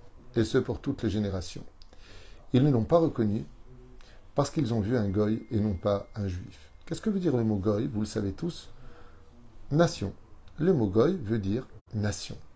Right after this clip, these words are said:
Ça veut pas dire, euh, un mot péjoratif, ça veut simplement dire une nation. Par exemple, nous-mêmes, nous les juifs, nous sommes appelés goy. Vous le dites dans la prière de Mincha tous les Shabbats, goy echad ba'aretz, une nation unique sur sa terre. Une nation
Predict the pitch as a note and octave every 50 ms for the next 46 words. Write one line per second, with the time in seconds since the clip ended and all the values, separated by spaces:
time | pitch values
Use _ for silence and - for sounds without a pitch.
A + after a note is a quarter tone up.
0 | - - - - - - A2+ G2 - A2 A2 A2 A#2+ B2 A2 G#2 G#2+ G#2 G#2 G2+
1 | G#2 G#2+ G#2+ - - A2 G#2+ B2 D3 D#3 D3+ - C4 - - - - G2 G#2 B2
2 | C#3 B2+ - - A2 G#2 G#2 G2 C#3+ G#3 A#3+ A#3+ - - - - - - - -
3 | - - - - - F#3+ G#3+ G#3+ F3 C3+ C3+ C#3 - - - A2 G#2 A2 - G#2
4 | G2+ G2 F2+ G#2+ D3+ C#3 - - A#2+ B2 C#3 C#3 A#2+ G#2 F#2+ G2 C#3 F3 D3+ G#2
5 | F#2+ F2 G#2 D#3 G3+ G3+ - C3 A2+ - - C3+ B2 G#2+ G2+ - C#3 D#3+ F3 -
6 | - - - - A#2+ G#2 A2+ A#2 A2+ A2+ C#3+ C3 G2+ F#2+ G2 G2+ G2 F#2 - G2+
7 | G#2+ G#2 G#2 F#2+ - - B2 A2+ G2 G#2 G#2 G2+ G2 F#2 - - A2 G#2+ - A2
8 | G#2+ F#2+ - - G2 A2 C#3+ F#3 - - - - - - - - - - - A#2
9 | G#2+ F2 G#2 B2+ C#3 D#3+ F3 - - - A2 F#2+ - - A2 G2+ A2+ A2+ A2 G2
10 | A2+ - - G#2+ G#2 G2+ G2 - - G3+ C3+ G2 G2+ G2+ G2 A2 B2+ A#2 - -
11 | - A2 G#2+ - - - - - - - - - - B2 A#2 G#2 G2+ - - -
12 | - - - - - - - - C3 - - A#2+ - - - E2+ D2+ - - -
13 | - - - - - - - - - - - - - - B2+ C3+ D3+ D#3 - -
14 | - A2 A2 - - - A#2